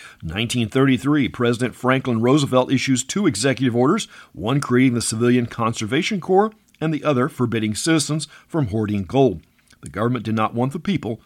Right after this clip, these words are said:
to have real money. Tupelo, Mississippi is struck with an F five tornado in nineteen thirty-six.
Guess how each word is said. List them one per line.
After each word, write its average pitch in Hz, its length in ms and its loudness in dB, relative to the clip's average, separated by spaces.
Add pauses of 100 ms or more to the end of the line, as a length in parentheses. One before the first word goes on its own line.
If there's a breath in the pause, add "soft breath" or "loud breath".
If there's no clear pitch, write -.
to 151 120 -6
have 101 460 -2
real 104 400 -2
money. 107 440 -2 (640 loud breath)
Tupelo, 143 360 4
Mississippi 147 640 0
is 113 260 -2
struck 127 400 0
with 117 120 -4
an 113 100 -6
F 123 160 -4
five 110 340 0
tornado 120 540 0
in 120 200 -2
nineteen 110 600 -4
thirty-six. 117 880 -2